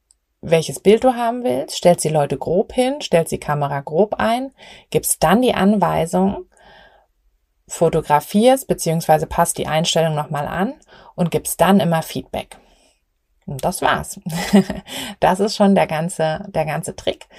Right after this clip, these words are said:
Und, ähm, wenn man das einfach, wenn du da dir deinen eigenen Fahrplan jetzt erstellst und,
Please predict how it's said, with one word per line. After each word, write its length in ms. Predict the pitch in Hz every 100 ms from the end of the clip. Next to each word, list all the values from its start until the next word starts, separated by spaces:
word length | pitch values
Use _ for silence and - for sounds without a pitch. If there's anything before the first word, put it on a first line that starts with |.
| - - - -
Und, 440 | 165 160 160 160
ähm, 340 | - 156 156 156
wenn 160 | 156 160
man 140 | 156
das 260 | 160 - -
einfach, 480 | 165 175 175 165
wenn 100 | 165
du 100 | 160
da 460 | 151 156 180 202 202
dir 200 | 196 175
deinen 220 | 160 151
eigenen 420 | 120 180 254 220 196
Fahrplan 420 | 196 196 196 185
jetzt 200 | 180 -
erstellst 680 | 156 - 175 - 240 - -
und, 340 | 170 165 165